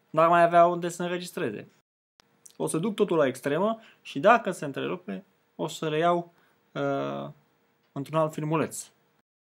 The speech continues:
În acest moment, în timp ce downloadez, uh, niște,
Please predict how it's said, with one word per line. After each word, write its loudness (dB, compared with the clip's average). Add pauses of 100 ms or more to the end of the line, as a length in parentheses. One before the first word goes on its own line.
(760)
În -2
acest 0
moment, -4
în -8
timp -6
ce -4
downloadez, 0
uh, -2 (300)
niște, -6